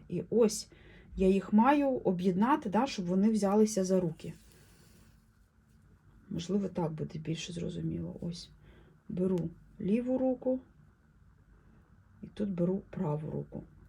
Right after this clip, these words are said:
Тобто вони об'єднуються різними.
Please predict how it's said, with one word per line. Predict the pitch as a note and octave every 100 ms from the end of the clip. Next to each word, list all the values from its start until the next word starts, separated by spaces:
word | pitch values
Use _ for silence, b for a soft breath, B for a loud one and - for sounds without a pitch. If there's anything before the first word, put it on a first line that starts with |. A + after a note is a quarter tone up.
| - - - - - _ _ - - - - _ _ _ _ _ _ _ _ _ - _ _
Тобто | - - F3
вони | G3 A#3
об'єднуються | G3 G3+ F#3+ E3+ E3 - F3+
різними. | F#3 E3+ E3+ F3